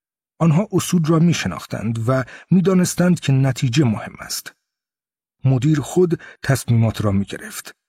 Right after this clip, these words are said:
بازیکنان یانکی به شدت تحت فشار بودند تا خود را به توقعات سازمان برسانند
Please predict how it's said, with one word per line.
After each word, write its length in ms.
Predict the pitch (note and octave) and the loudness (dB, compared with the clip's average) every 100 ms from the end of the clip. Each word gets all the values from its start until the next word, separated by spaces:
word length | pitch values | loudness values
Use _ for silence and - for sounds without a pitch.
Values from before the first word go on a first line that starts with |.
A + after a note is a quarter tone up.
| _ _ _ _ | _ _ _ _
بازیکنان 580 | C3 C#3 C#3 - D#3 E3 | -2 0 0 0 2 4
یانکی 640 | D#3 B2+ G#2+ - D3+ D3+ - - - | 2 2 -2 0 0 0 -2 -14 -6
به 140 | B2+ | -4
شدت 500 | - C#3 A#2 C3 - | 0 -2 0 -2 -2
تحت 300 | - A#2+ - | -4 -4 -4
فشار 420 | A#2 B2+ - F3 | -4 -2 0 0
بودند 420 | C#3+ C#3+ D3+ D3+ - | 0 0 2 0 0
تا 120 | C3 | -4
خود 340 | A#2 - D3+ D#3 | -2 -2 0 0
را 180 | D#3+ - - - _ | 0 -2 -14 -20 _
به 80 | C#3 | -4
توقعات 640 | - C3 C3 - E3 F#3 | 0 -2 -2 -2 -2 0
سازمان 580 | E3 - A2+ G2+ C3+ A2+ | 0 0 0 2 2 0
برسانند 680 | - - - D2 - - | -4 -10 -12 -12 -18 -20